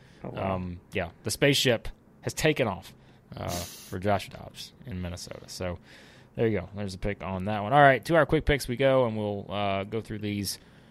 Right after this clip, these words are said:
Speaker 2: quickly here as we jump into a Thursday night game, <laughs> Panthers at the Bears. Wow.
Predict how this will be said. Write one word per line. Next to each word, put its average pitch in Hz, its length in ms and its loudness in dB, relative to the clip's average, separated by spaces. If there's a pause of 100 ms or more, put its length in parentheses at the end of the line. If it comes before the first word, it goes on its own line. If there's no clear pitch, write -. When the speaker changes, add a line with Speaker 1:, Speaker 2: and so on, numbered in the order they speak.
(180)
Speaker 2:
quickly - 340 0
here 156 340 0
as 135 180 2
we 117 220 -2
jump 127 260 -2
into 120 160 -2
a 110 60 0
Thursday 123 320 -2
night 113 220 -2
game, 110 260 -2
<laughs> - 0 -
Panthers 127 400 -2
at 113 80 -2
the - 60 -10
Bears. 104 400 0
Wow. 98 320 -4